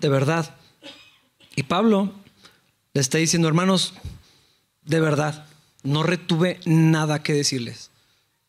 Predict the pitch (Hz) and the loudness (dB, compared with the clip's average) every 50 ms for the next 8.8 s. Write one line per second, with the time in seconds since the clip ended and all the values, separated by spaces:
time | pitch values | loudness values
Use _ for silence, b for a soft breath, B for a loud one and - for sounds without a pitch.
0 | _ _ _ 135 147 190 202 - 220 - 214 208 190 - - 180 185 175 180 165 | _ _ _ 0 0 0 0 -2 -2 -2 -2 -2 0 -2 -2 -2 0 2 2 2
1 | 156 156 - 175 - 165 151 143 - - 147 143 135 - 151 147 143 139 131 - | 2 0 -2 -2 0 0 0 0 0 0 0 0 0 -2 -2 -2 -2 0 0 0
2 | 165 160 156 135 - 156 156 160 156 156 147 - 151 139 - 147 143 131 B B | 0 0 0 0 0 0 0 0 0 0 0 0 -2 -2 -2 -2 -4 -4 B B
3 | B B B B B B B _ - 143 165 190 185 233 220 - 214 214 202 - | B B B B B B B _ -2 -2 -2 0 -2 -2 -2 -2 -2 -2 -2 0
4 | 185 190 196 220 208 202 - - 160 147 131 - 147 147 147 151 - 170 156 - | -2 0 2 2 2 0 0 0 -2 -2 -2 -2 -2 -2 -2 -2 -2 -4 -2 -2
5 | 151 147 139 - 160 147 143 135 165 160 - 196 190 208 233 233 214 202 220 233 | -2 -2 -2 -2 -2 -2 0 0 -2 -2 -2 0 0 2 2 4 4 4 2 2
6 | 240 B B B B B B B B 170 156 160 170 160 143 135 135 131 - 117 | 0 B B B B B B B B -2 -2 0 0 0 0 0 -2 -2 -4 -6
7 | 110 - 151 - 175 165 147 170 175 180 190 180 214 208 175 196 185 190 185 185 | -4 -4 -4 -2 -2 0 0 2 2 2 2 0 0 0 0 0 0 0 0 0
8 | 190 202 185 - 185 165 147 135 135 135 139 143 147 139 131 | 0 0 0 -2 -2 -2 0 0 0 0 0 -2 -2 -4 -8